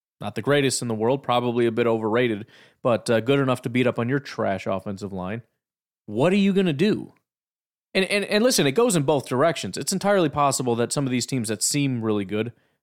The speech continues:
uh, probably suck, but I, I just don't like the overall idea that you, we have an easy schedule. You don't know that.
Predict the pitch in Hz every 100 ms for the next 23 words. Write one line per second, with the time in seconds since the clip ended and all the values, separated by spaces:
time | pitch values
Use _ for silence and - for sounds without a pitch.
0 | - 127 113 110 139 120 113 110 165 143
1 | 139 151 170 165 208 202 202 165 170 -
2 | 147 143 127 _ _ _ _ 151 165 151
3 | 156 143 139 139 135 127 120 135 127 117
4 | 117 139 139 147 139 120 127 117 113 -
5 | 127 107 92 - 113 113 143 147 143 131
6 | 151 165 85 69 -